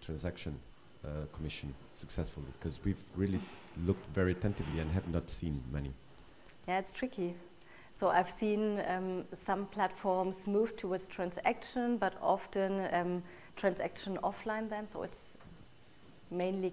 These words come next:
Speaker 2: car, yeah, car platforms that come to my mind, um, but many of them then went back to charging for lead, per lead, for example,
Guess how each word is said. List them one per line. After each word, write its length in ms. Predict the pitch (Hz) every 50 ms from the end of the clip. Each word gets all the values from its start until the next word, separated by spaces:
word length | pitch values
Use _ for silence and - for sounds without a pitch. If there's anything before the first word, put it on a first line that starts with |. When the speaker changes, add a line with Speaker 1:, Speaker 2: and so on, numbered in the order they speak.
| 180 -
Speaker 2:
car, 260 | - - - 180 160 -
yeah, 160 | 170 175 170
car 200 | 165 - - 190
platforms 480 | 190 - - 202 202 - 214 190 190 190
that 120 | - -
come 160 | - - 190 185
to 80 | - 190
my 100 | 185 180
mind, 340 | 175 175 170 170 175 180 175 - - - - - - -
um, 320 | - 180 175 170 175 180 175 180
but 200 | 180 175 180 185
many 220 | 190 180 180 196 160
of 140 | - 160 -
them 220 | 185 165 170 180
then 300 | 180 175 165 170 175 175 180 - - - - - - - - - -
went 220 | 170 180 165 170 -
back 260 | 175 180 - - - - - -
to 340 | - - - 190 180 180 175
charging 500 | 175 - 208 175 170 170 - - 185 180
for 260 | 180 180 - 175 175
lead, 220 | 180 170 190 214 220 - - -
per 120 | - 208 185
lead, 200 | 185 196 208 202
for 180 | - - 202
example, 560 | 190 190 190 - 190 180 185 175 185 190 190